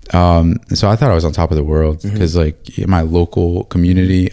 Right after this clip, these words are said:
Speaker 1: I was the strongest guy ever.
Speaker 2: Mm-hmm.
Speaker 1: Um, and then it wasn't until I was, like, twenty, twenty-one that I actually went to nationals and my eyes opened up.
Speaker 2: Mm-hmm.
Speaker 1: And then I realized
Speaker 2: Mm-hmm.
Speaker 1: I, I think I came, I,
Speaker 2: Mm-hmm.
Speaker 1: I was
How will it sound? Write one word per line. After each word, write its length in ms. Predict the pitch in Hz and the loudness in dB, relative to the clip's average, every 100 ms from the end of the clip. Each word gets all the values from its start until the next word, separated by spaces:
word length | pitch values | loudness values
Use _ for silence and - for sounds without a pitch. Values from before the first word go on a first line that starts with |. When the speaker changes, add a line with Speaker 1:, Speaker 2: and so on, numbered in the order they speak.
| - | -4
Speaker 1:
I 40 | |
was 100 | 85 | -4
the 60 | 82 | -4
strongest 360 | 85 85 85 | -4 -4 -4
guy 100 | 82 | -4
ever. 360 | 82 87 85 87 | 0 0 0 -2
Speaker 2:
Mm-hmm. 680 | 98 107 113 - - - - | -4 -6 -6 -8 -18 -6 0
Speaker 1:
Um, 580 | 90 87 87 87 87 90 - - - - _ - | 2 4 4 4 2 -2 -14 -20 -20 -20 _ -2
and 120 | 92 | 2
then 80 | 104 | 4
it 60 | 107 | 4
wasn't 300 | 101 117 131 | 4 4 2
until 160 | 104 | 2
I 40 | 87 | 2
was, 120 | 82 | 2
like, 140 | 82 | 0
twenty, 240 | - 95 90 | 0 0 2
twenty-one 720 | 92 82 80 92 87 82 87 - - - - - _ | 0 0 2 2 2 0 -2 -8 -20 -20 -20 -20 _
that 160 | 90 87 | 0 2
I 140 | 85 | 4
actually 800 | 87 - 92 95 - 92 92 87 85 | 2 2 0 0 -2 0 2 2 2
went 320 | 82 87 - | 2 0 0
to 120 | 90 | 0
nationals 840 | 87 85 87 - 85 80 80 - - - - - - _ _ | 2 2 0 -2 -2 -2 -4 -8 -18 -20 -20 -20 -20 _ _
and 140 | 95 92 | 2 4
my 260 | 87 90 | 4 4
eyes 120 | 87 87 | 2 2
opened 300 | 82 85 80 | 0 -2 0
up. 200 | 80 - | -2 -2
Speaker 2:
Mm-hmm. 260 | 107 107 107 | -4 -4 0
Speaker 1:
And 0 | |
then 160 | 87 | 2
I 60 | 87 | 4
realized 680 | 87 90 90 82 80 - - | 4 4 4 2 0 -4 -6
Speaker 2:
Mm-hmm. 100 | 101 | -2
Speaker 1:
I, 1080 | 90 104 107 104 92 85 82 82 82 90 101 - - - - - - - - - | 2 2 4 2 2 0 -2 -6 -8 -10 -12 -16 -20 -20 -20 -20 -20 -20 -18 -4
I 40 | |
think 240 | 87 92 | 0 0
I 40 | 87 | 0
came, 420 | 98 90 85 104 | 0 0 -2 -2
I, 40 | 101 | -2
Speaker 2:
Mm-hmm. 280 | 117 120 | -2 -2
Speaker 1:
I 40 | 139 | -2
was 140 | 82 | -4